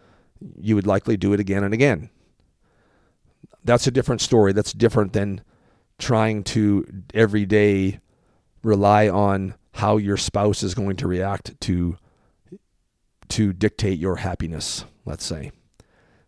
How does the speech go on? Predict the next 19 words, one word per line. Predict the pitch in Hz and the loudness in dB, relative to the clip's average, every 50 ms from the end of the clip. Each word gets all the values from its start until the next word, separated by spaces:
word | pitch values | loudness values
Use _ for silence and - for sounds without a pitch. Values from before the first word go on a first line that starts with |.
| _ - | _ -8
Um, | 107 90 90 85 | -6 -6 -4 -2
there | 98 95 | -2 -2
are | 92 90 | -2 -2
plenty | - - 110 110 110 104 | -2 -2 0 0 0 0
of | 101 95 | 0 0
ways | 98 95 95 95 92 90 - - - | 0 0 0 0 -2 -2 -4 -6 -8
to, | - - - 95 92 90 90 90 85 78 - _ _ _ _ _ _ _ _ _ _ _ _ _ - | -8 -8 -6 -6 -6 -6 -6 -8 -10 -12 -14 _ _ _ _ _ _ _ _ _ _ _ _ _ -12
um, | 98 90 85 85 82 82 82 82 90 - | -10 -10 -8 -8 -10 -10 -12 -14 -14 -4
go | - 117 101 | -2 0 0
against | 101 92 123 156 160 - - | 0 0 -2 -2 -2 0 0
that | 120 117 127 - - _ _ _ _ _ | 2 2 0 0 -4 _ _ _ _ _
and | - 107 101 92 95 92 - - - _ _ _ _ _ _ _ - | -4 -2 -2 -2 -2 -4 -8 -12 -16 _ _ _ _ _ _ _ -6
not | 120 104 98 101 107 107 - - - 92 | -4 -2 0 0 0 -2 -4 -8 -14 -8
just | 90 101 95 - - | -6 -4 -4 -2 0
rely | 101 92 95 95 95 92 92 - | 0 2 2 2 0 0 -2 -2
on | - 90 92 92 90 76 | -2 -2 -2 -2 -2 -4
another | 87 92 92 90 92 | -4 -2 -2 -2 -2
person | - - - 92 - - 90 92 92 87 | -2 -2 -2 -2 -2 -2 -4 -6 -6 -8
to, | - - 98 92 92 92 95 104 | -6 -2 -2 0 0 0 -2 -4